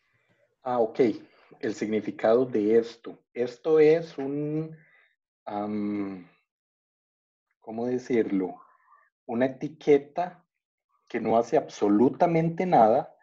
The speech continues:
y que lo que me permite es, eh,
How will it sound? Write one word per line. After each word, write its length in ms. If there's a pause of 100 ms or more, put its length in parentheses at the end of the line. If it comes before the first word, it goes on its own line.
(1200)
y 160
que 120
lo 220
que 140
me 120
permite 1120
es, 320 (680)
eh, 580